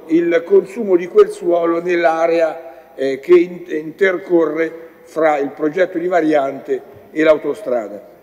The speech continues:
Questo è stato ottenuto e quindi ora si sta procedendo per andare alla realizzazione nei tempi più brevi possibili.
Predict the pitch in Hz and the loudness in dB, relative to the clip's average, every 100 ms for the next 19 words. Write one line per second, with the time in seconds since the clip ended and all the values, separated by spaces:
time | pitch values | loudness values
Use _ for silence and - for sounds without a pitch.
0 | _ _ _ 214 208 196 147 - 160 - | _ _ _ 4 4 0 -4 2 0 0
1 | 143 - 156 147 131 - 180 - - - | -8 -2 -2 -2 -8 -6 -6 -8 -20 2
2 | 185 185 240 208 208 180 156 170 - 185 | 2 2 -4 4 4 4 -4 -10 0 0
3 | 143 - - 180 185 190 170 147 143 165 | 0 -6 -6 -2 -2 0 2 2 0 -6
4 | 185 - - - - 202 208 185 - - | -8 -12 -20 -20 2 6 6 4 -8 -14
5 | - 147 180 175 156 151 147 160 196 190 | -2 -2 0 0 0 0 0 2 2 2
6 | 180 170 208 185 220 214 185 147 - - | 0 -4 -4 -4 4 4 4 -4 -12 -20
7 | - 196 196 185 185 185 185 196 160 160 | -2 0 4 4 4 -2 -10 -10 -4 -2
8 | 156 143 156 - 123 113 107 | -2 -6 -8 -10 -14 -14 -16